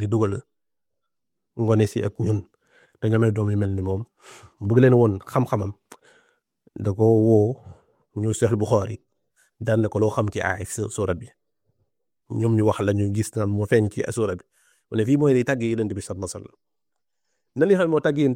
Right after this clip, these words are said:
bi sallallahu alayhi wa sallam, ndax mooy mbir yi su jeexee, fa muy jeexee ci Yonent yi, mooy nit ñi daal di nangu. Mooy ci njëlbéen gi moom, mu rey la ñuy doon.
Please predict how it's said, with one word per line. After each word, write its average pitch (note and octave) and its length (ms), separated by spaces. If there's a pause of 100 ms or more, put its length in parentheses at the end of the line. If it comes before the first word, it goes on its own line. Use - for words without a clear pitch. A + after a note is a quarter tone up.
bi B2 80
sallallahu A#2 240
alayhi - 0
wa - 0
sallam, A2+ 160
ndax C3 80
mooy D3 180
mbir E3 180
yi C3+ 120
su - 160
jeexee, D3 260
fa D#3 120
muy F3 120
jeexee C3+ 380
ci - 80
Yonent D#3 240
yi, A#2+ 100 (400)
mooy B2+ 140
nit C3+ 160
ñi B2 60
daal A#2+ 180
di A2+ 40
nangu. A2 280 (920)
Mooy B2+ 160
ci A#2 100
njëlbéen E3+ 260
gi C3+ 60
moom, B2 160 (360)
mu A#2 100
rey A#2 120
la G#2+ 80
ñuy G2 140
doon. - 160